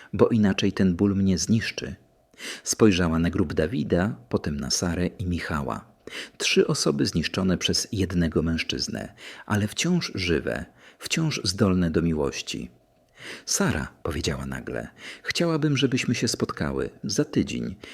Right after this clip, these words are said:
Chcę wiedzieć o nim więcej, o tym człowieku, którego kochałyśmy". Sara kiwnęła głową. "Dobrze", Małgorzata ukłoniła się przy grobie męża. "Żegnaj, Dawidzie.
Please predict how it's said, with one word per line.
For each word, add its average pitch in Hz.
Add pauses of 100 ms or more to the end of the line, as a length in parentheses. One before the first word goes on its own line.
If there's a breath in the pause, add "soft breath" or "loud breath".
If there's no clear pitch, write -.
(120 loud breath)
Chcę -
wiedzieć 101
o 92
nim 80
więcej, 69 (300 loud breath)
o 135
tym 131
człowieku, 82
którego 92
kochałyśmy". - (840 loud breath)
Sara 170
kiwnęła 78
głową. 67 (320)
"Dobrze", 98 (260 loud breath)
Małgorzata 107 (360 loud breath)
ukłoniła 107
się -
przy -
grobie 90
męża. 85 (400 loud breath)
"Żegnaj, 101
Dawidzie. 76